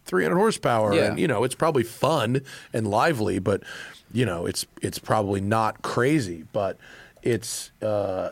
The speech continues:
Speaker 1: there are a lot of diehard Subaru people out there, and I mean, this is undeniably a great looking car that's rooted in rally. There's a lot of motorsport good shit in there, and it's, it's,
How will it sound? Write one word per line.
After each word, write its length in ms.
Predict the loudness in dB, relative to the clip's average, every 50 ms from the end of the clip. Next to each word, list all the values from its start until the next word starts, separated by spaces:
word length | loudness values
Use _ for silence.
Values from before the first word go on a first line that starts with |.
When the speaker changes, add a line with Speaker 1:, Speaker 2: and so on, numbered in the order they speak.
| -6 -4
Speaker 1:
there 200 | -2 0 2 2
are 160 | 4 4 4
a 60 | 4
lot 260 | 2 4 4 4 4 2
of 80 | 2 2
diehard 480 | 2 2 2 2 2 2 2 2 0
Subaru 540 | 0 -2 -2 -2 -2 0 0 0 0 0 0
people 380 | -2 -4 -4 -2 0 0 0 2
out 240 | 0 0 -2 -4
there, 320 | -6 -8 -8 -6 -6 -8 -8 -12 -18 -20 -20 -20 -20 -20 -12 -6
and 320 | -2 0 0 0 0 -2 -4 -8 -12 -20 -20 -20 _ -16 -8 -2
I 40 | 0
mean, 260 | 0 2 2 0 -2 -2 0
this 180 | 0 0 2
is 160 | 0 -2 -2 0 0
undeniably 840 | 2 2 2 2 2 2 2 2 2 2 2 0 0 -2 -2 -2 -2
a 80 | -2 -2
great 440 | 0 0 0 2 2 2 2 2 2
looking 380 | 0 0 0 0 -2 -2 -2
car 420 | -2 0 0 0 2 2 2 0 0
that's 240 | -2 -4 -6 -4
rooted 380 | -2 0 2 2 2 2 0 0
in 140 | -2 -2 0
rally. 540 | 0 2 2 2 2 2 2 0 0 -2 -2
There's 180 | -2 -2 -2
a 60 | 0 2
lot 260 | 2 2 4 4 2
of 60 | 2
motorsport 760 | 2 2 2 2 2 0 -2 -4 -2 -2 0 0 0 -2 -2
good 240 | -4 -2 -2 -2 -2
shit 260 | -4 -4 -4 -4 -4
in 140 | -6 -6 -6
there, 300 | -6 -6 -6 -6 -6 -8 -12 -18 -20 -20 -20 -20 -20 -20 _ _ -4
and 520 | -2 0 0 0 0 -2 -2 -6 -8 -10 -14 _ _ _ _ _ _ -10
it's, 340 | -8 -6 -4 -4 -6 -6 -4 -2
it's, 240 | -2 -2 -2 -6